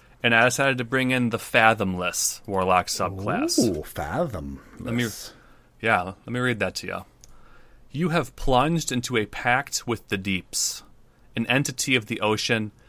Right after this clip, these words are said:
Speaker 1: the elemental plane of water, or another otherworldly sea now allows you to draw on its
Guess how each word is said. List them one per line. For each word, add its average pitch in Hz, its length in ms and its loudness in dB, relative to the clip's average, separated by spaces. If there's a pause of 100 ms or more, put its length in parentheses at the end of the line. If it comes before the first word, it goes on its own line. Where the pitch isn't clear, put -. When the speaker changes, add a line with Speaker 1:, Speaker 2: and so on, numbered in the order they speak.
(120)
Speaker 1:
the - 140 -6
elemental 123 460 4
plane 113 300 -2
of 98 100 -4
water, 98 500 2 (440)
or 120 140 8
another 131 640 2 (560)
otherworldly 117 760 2
sea 101 540 0
now 107 260 2
allows 104 380 4
you 113 80 -2
to 98 80 -4
draw 113 480 6
on 107 160 0
its - 280 -2